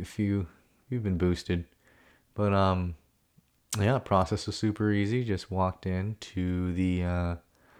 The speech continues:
the U Mall, and, uh, it was super easy. Spent all of, like, thirty minutes maybe getting that booster, so it was cool.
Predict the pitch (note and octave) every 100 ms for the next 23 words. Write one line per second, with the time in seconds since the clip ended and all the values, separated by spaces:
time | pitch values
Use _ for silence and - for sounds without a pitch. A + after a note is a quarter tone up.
0 | _ _ F#2+ F2+ G2+ F#2+ F2+ F2 F#2 C#3
1 | - - _ _ _ _ - F#2+ F#2+ F#2+
2 | F#2 F#2+ F#2+ G2 G2 G2 G2 G2+ - A#2
3 | A2 A2 C3 C#3+ F2+ - F#2+ F#2+ F2+ F#2
4 | G2+ G2 G2+ - G#2 G#2+ G#2 A2+ - F2
5 | F2 F2 F2+ F2+ F2+ F2 G2+ G#2+ - G#2+
6 | - F2+ - _ _ - G#2+ - A#2